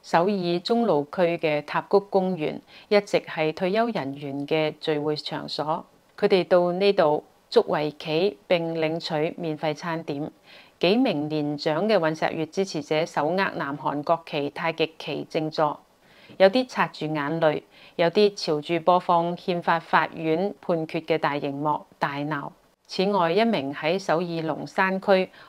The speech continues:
漢南洞尹錫悅官邸附近嘅中年女性係尹錫悅嘅粉絲，佢甚至指控憲法法院法官點會係八比零。在野黨佢哋一定有賄賂法官，亦有啲話，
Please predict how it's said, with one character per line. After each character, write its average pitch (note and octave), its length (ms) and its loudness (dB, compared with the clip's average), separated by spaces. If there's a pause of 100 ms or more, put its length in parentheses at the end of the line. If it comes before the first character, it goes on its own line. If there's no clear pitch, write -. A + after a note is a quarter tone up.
漢 F#3 160 6
南 D3 380 -2
洞 D#3 360 2
尹 D#3+ 100 0
錫 E3 260 -2
悅 E3 240 -4
官 F#3+ 220 2
邸 D#3+ 200 2
附 D#3 200 -6
近 D3 240 0
嘅 D#3 280 2
中 F#3 300 0
年 D3+ 240 -2
女 D3 160 -2
性 D#3+ 280 -2 (140)
係 E3+ 100 -6
尹 D#3 220 0
錫 - 160 0
悅 E3 120 -4
嘅 F#3+ 120 -2
粉 D#3+ 240 -4
絲， G#3+ 300 0 (300)
佢 E3+ 120 -2
甚 D#3 260 -2
至 E3+ 140 -4
指 E3 220 -6
控 E3 260 0 (440)
憲 G3 180 2
法 F#3+ 140 4
法 F3 240 2
院 E3 220 -2
法 E3 280 -2
官 F#3 260 2 (280)
點 G#3 300 4
會 D#3+ 400 4
係 D3+ 320 -2
八 D3+ 220 0
比 D#3 180 0
零。 E3+ 240 -4 (460)
在 F#3 200 2
野 F3+ 220 6
黨 F#3 240 4
佢 F#3 140 2
哋 D3+ 140 0
一 F3 140 0 (120)
定 D3+ 220 -2
有 D3+ 200 0
賄 D#3 260 0
賂 D#3+ 160 2
法 D3+ 240 -4
官， E3+ 220 0 (400)
亦 F#3+ 140 4
有 F#3 160 4
啲 G3 160 0
話， D#3 320 2